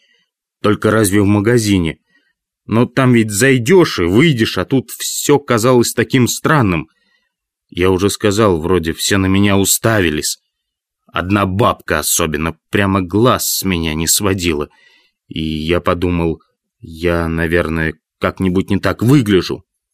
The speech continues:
Взял со стола какой-то журнал, но мне было не до чтения.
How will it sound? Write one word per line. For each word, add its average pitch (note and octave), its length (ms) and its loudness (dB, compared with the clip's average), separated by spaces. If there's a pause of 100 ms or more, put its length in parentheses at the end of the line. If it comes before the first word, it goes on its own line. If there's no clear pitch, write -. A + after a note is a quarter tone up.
(480)
Взял A#2 400 2
со G#2 140 -2
стола G#2+ 340 2
какой-то G#2 460 0
журнал, A#2 640 0 (760)
но F2 320 -2
мне F#2+ 240 0
было F2+ 240 -2
не F2 160 -4
до F2 140 0
чтения. D#2 640 -8